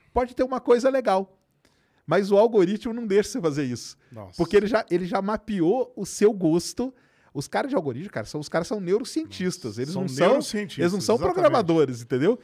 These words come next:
Speaker 1: Eles já mapearam, eles vão falar, "Cara, o cara não vai ver isso aqui não, v-, vamos jogar isso aqui de novo
Speaker 2: Mas
Speaker 1: pra
Speaker 2: uma
Speaker 1: ele."
Speaker 2: discussão, você não acha que se, se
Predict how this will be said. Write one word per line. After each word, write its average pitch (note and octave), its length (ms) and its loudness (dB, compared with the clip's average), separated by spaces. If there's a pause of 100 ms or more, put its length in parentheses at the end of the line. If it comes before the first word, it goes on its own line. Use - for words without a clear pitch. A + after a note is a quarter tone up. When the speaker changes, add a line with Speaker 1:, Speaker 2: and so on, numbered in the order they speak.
(460)
Speaker 1:
Eles F#3 220 2
já A3 100 4
mapearam, A#3 600 0
eles G#3 100 -4
vão - 80 -14
falar, G#3+ 160 0
"Cara, F#3+ 260 0
o B2+ 40 -8
cara F3+ 180 0
não G#3+ 140 -6
vai F#3 180 0
ver E3+ 120 2
isso E3+ 180 -10
aqui - 100 -8
não, C3+ 220 -6
v-, A2+ 260 -10
vamos D#3+ 260 -4
jogar F3+ 240 -4
isso F3+ 140 -6
aqui G3 140 -8
de F3+ 80 -12
novo F3 140 -4
Speaker 2:
Mas E3+ 100 -2
Speaker 1:
pra - 80 -2
Speaker 2:
uma D#3+ 80 0
Speaker 1:
ele." E3 80 -4
Speaker 2:
discussão, D#3+ 520 -8
você G3+ 140 -8
não A3+ 160 -8
acha A3 240 -10
que - 100 -20
se, - 320 -12
se - 320 -12